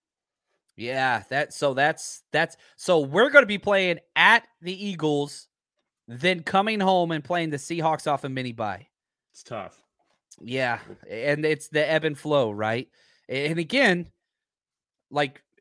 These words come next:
Speaker 1: if you wanna understand how the schedule's made, there was a really good podcast I listened to this morning. Um, Peter Schrager's podcast, which, you know, you could love or hate him, whatever, but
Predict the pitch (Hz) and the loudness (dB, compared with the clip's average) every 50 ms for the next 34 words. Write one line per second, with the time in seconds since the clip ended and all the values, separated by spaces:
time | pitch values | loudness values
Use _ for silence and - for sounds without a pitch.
0 | _ _ _ _ _ - 170 139 143 175 240 277 269 262 254 240 233 214 190 - | _ _ _ _ _ -6 -6 -4 0 2 4 4 4 4 4 4 2 0 -4 -2
1 | - 214 208 208 185 190 190 165 135 - - - 165 170 165 170 165 156 135 - | 0 0 2 2 2 0 0 0 -4 -6 -2 -2 0 0 0 -2 -4 -4 -4 -6
2 | 123 123 127 139 160 160 151 156 151 143 131 127 131 127 135 160 175 190 175 - | -6 -4 -4 -2 -2 -2 0 0 0 0 -2 -4 -4 -2 0 0 0 0 -2 0
3 | 170 160 156 151 147 147 139 127 120 117 - - - 147 151 156 147 - 151 139 | 2 4 4 4 4 2 0 0 -4 -8 -12 -2 0 0 2 2 0 0 -2 -2
4 | 131 - 139 127 127 131 127 - 135 127 - 131 120 113 - - 123 123 131 127 | 0 -2 -2 -2 -2 -4 -6 -8 -10 -12 -10 -8 -8 -10 -10 -8 -6 -4 -4 -4
5 | 123 117 107 101 98 - _ _ _ _ _ _ - 107 117 117 117 117 113 110 | -4 -4 -8 -10 -12 -14 _ _ _ _ _ _ -8 -6 -4 -4 -4 -4 -6 -8
6 | 110 110 - 165 175 165 147 - 170 160 151 147 147 - - 156 143 139 139 - | -10 -8 -6 -4 -2 -2 -2 0 0 0 0 0 -4 -2 0 0 2 2 0 0
7 | 139 139 135 127 - - 127 120 - - - _ _ _ _ _ - 127 123 117 | 0 0 0 -2 -4 -6 -8 -8 -8 -12 -20 _ _ _ _ _ -6 -2 -2 0
8 | 117 117 113 113 120 131 135 135 131 127 131 135 127 127 123 117 127 127 113 120 | -2 -2 -6 -10 -12 -12 -8 -6 -4 0 2 2 2 2 0 -2 -4 -4 -4 -4
9 | 123 123 120 120 117 113 117 123 123 123 120 120 113 104 104 117 113 | -4 -4 -4 -6 -6 -4 -2 0 0 0 0 0 -4 -4 -2 -4 -4